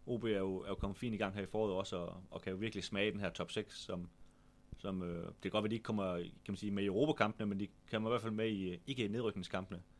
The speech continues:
og det er jo nok også det vigtigste for mange hold i øjeblikket, så, så det, det er helt sikkert også et hold, der ligesom kommer med noget selvtillid, de skal til at møde der.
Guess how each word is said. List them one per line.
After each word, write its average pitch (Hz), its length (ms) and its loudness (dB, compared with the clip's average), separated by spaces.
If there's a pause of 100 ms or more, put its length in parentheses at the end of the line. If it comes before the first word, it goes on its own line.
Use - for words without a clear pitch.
(280)
og 101 100 -6
det 110 60 0
er 113 40 2
jo 107 60 2
nok 101 140 2
også 101 100 4
det 101 100 2
vigtigste 90 680 -4
for 95 100 -2
mange 92 180 -2
hold 98 180 0
i 95 40 0
øjeblikket, 95 400 -2
så, 90 200 -8 (640)
så - 120 -6
det, 98 260 -4
det 110 80 4
er 104 40 6
helt 135 160 4
sikkert 104 160 2
også 107 120 0
et 101 40 -4
hold, 117 160 4
der 92 60 2
ligesom 95 320 -2 (680)
kommer 110 200 2
med 98 100 0
noget 101 120 0
selvtillid, 107 340 0
de 98 100 -2
skal - 160 -6
til 104 100 -6
at 95 60 -4
møde 98 140 -4
der. 101 100 -10